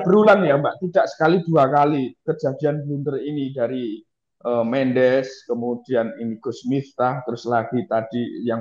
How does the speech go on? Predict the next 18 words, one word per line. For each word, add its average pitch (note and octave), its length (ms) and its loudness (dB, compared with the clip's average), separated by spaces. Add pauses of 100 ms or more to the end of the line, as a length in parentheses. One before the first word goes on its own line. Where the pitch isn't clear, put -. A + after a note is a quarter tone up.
baru-baru A#2 480 -2
ini B2 160 -6
terjadi. G#2+ 520 -4 (440)
Eh, A#2+ 140 6 (100)
dari D3 320 6
peristiwa D3+ 560 2
ini D3+ 240 -2
saya C#3+ 240 0
kira D#3 320 0
kalau D3+ 240 2
kemudian D#3 560 0
ini E3+ 240 -6
terus D3+ 320 -4
beru-, D3 400 -4
berulang, C#3 480 2 (320)
tentu C#3 400 2
akan C#3 400 0
menurunkan D#3+ 800 2